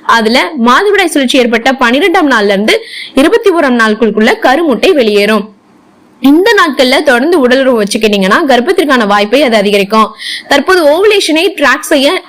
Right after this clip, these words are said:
ஆப்கள்லாம் வந்துருச்சு. அதுல மாதவிடாய் தொடங்கிய தேதி, பொதுவா ஒவ்வொரு மாதமும் மாதவிடாய் நிறைவடை எடுத்துக்கொள்ளக்கூடிய நாட்களை குறிப்பிட்டோம் அப்படின்னா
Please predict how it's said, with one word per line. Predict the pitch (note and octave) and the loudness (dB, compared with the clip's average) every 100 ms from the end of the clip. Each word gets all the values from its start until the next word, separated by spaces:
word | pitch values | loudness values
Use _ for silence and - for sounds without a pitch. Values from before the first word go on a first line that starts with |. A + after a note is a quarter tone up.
| A3+ | -2
ஆப்கள்லாம் | B3+ - C4+ A#3 C4 | -2 -2 0 0 0
வந்துருச்சு. | A3 G#3 A3 A3+ G#3+ - - - | 0 -2 0 -2 -2 -8 -16 -4
அதுல | G3+ G#3+ G#3 | -2 0 0
மாதவிடாய் | G#3 C4+ G#4 G#4+ A4 | 0 0 2 2 0
தொடங்கிய | G4+ D4+ D4 C#4 | 0 0 2 2
தேதி, | C4+ B3+ E4+ A#4 | 0 0 0 0
பொதுவா | C4+ C4 D#4+ | 0 2 2
ஒவ்வொரு | C4+ A3+ F#4+ G4 | 2 2 2 2
மாதமும் | E4 B3 B3 D#4 | 0 0 0 0
மாதவிடாய் | A#3+ A#3 C4 C#4 A#3+ | 0 0 2 2 0
நிறைவடை | A3+ A3+ A3 | 0 0 0
எடுத்துக்கொள்ளக்கூடிய | G#3+ G#3+ A#3+ A#3+ A3 A3 G#3 | 0 0 0 0 0 0 0
நாட்களை | G#3 G3+ D4+ - G4+ D4+ | 2 0 0 0 0 2
குறிப்பிட்டோம் | C4+ B3 A3+ A3+ G#3 | 0 0 0 0 0
அப்படின்னா | F#3+ G3+ | -2 -2